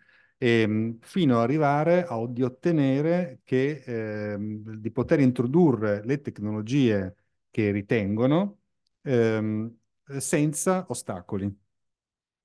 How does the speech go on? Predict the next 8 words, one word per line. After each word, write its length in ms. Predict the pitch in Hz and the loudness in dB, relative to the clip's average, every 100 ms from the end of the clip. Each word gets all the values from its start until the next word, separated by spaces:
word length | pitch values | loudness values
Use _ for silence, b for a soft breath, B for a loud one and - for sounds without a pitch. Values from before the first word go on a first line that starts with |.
| _ - | _ 2
E 60 | |
l'esperienza 540 | 131 120 156 151 - 107 | 2 4 4 4 4 0
del 100 | 110 | 0
luddismo 400 | 185 151 127 180 | 0 0 0 -2
effettivamente 720 | 160 - 104 101 - 120 104 | -4 -4 -2 -2 -2 -2 -2
è 60 | |
dirimente, 600 | 101 107 110 127 104 101 | -4 -4 0 0 -2 -6
perché 460 | 101 101 - 107 | -10 -6 -2 -2